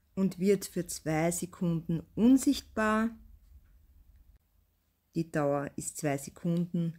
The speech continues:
Cooldown fünf Sekunden. Ich finde, hört sich gar nicht so schlecht an für einen Discount-Drachen, der einen passiven Skill hat,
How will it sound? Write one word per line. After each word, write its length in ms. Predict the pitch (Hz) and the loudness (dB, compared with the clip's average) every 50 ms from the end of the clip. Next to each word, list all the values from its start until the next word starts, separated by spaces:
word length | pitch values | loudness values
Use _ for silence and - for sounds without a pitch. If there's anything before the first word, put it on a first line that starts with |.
| - | -14
Cooldown 680 | _ - - 175 170 156 160 165 147 147 147 147 147 156 - _ _ _ _ _ _ _ _ | _ -4 0 0 0 0 -2 -4 -4 -4 -4 -4 -4 -6 -8 _ _ _ _ _ _ _ _
fünf 280 | - - 294 285 233 233 | 2 4 6 6 6 4
Sekunden. 680 | - - 170 - - - 151 139 135 - 131 127 127 - - - _ _ _ _ _ - _ _ _ _ _ _ _ _ _ _ _ _ _ _ _ | 0 -4 -4 -4 -4 -6 -6 -6 -6 -6 -8 -8 -8 -10 -16 -20 _ _ _ _ _ -20 _ _ _ _ _ _ _ _ _ _ _ _ _ _ _
Ich 200 | - 233 226 - | 2 2 2 2
finde, 480 | - - 233 226 226 220 214 208 196 - | 0 2 4 6 6 6 6 4 2 2
hört 220 | 180 175 175 175 | 2 2 2 0
sich 220 | - - 180 - - | -2 -6 -12 -10 -6
gar 220 | - 151 156 185 | -4 -2 2 4
nicht 200 | 226 247 240 - | 4 2 2 0
so 80 | - 233 | -4 -6
schlecht 480 | 220 - - 160 156 160 165 - - - | -4 -2 -2 0 0 0 -2 -4 -4 -2
an 220 | 175 175 180 180 | 0 0 0 0
für 340 | 180 - - - 190 190 - | -2 -4 -2 0 0 0 2
einen 380 | - 147 156 160 160 151 160 - | 0 0 0 0 0 0 -2 -4
Discount-Drachen, 1160 | - 156 - - - - 160 170 208 214 - - 202 190 185 196 196 - 208 208 208 208 - - - - - - - - _ _ _ _ | -6 -8 -8 -8 -6 -4 -2 -2 -2 -4 -4 -6 -4 -2 -2 -2 -2 -4 -4 -4 -4 -6 -8 -14 -20 -20 -20 -20 -20 -20 _ _ _ _
der 360 | - 180 175 165 165 160 - - | 2 4 4 4 2 0 -2 -2
einen 340 | - 151 156 160 156 - | -2 0 0 0 -2 -4
passiven 840 | - 175 170 175 180 - - - 214 202 190 196 190 190 185 190 185 - - - - - - - - - - | -4 -4 -2 -2 -2 -4 -4 -4 -4 -4 -2 -2 -2 -2 -2 -2 -4 -6 -12 -20 -20 -20 -20 -20 -20 -20 -14
Skill 520 | - - - - 214 208 196 190 190 202 | -12 -12 -6 -2 0 2 2 2 2 0
hat, 380 | 196 180 175 180 180 - - | 0 0 0 -2 -2 -6 -12